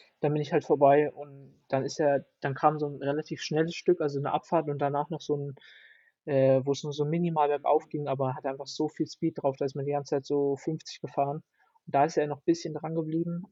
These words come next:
ähm, aber dann am Eingang zum Snow Canyon ist er dann komplett abgeplatzt und halt auch so <laughs> richtig. Also,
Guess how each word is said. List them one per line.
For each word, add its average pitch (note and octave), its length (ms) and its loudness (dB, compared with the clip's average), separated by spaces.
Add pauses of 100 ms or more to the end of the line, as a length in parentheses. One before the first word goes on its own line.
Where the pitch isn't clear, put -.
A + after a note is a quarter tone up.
(120)
ähm, D3 440 -4 (300)
aber C#3 200 2
dann C#3+ 420 2 (140)
am D3 160 -2
Eingang D3+ 380 -2
zum D3+ 200 -8
Snow C#3+ 220 -2
Canyon D3 380 0
ist - 120 -4
er D3 100 2
dann C#3 140 -4
komplett C#3+ 340 2
abgeplatzt - 680 0 (300)
und C#3+ 120 -4
halt D3 140 6
auch D3 100 4
so - 140 -2
<laughs> C3+ 60 -2
richtig. - 480 2
Also, D3 300 6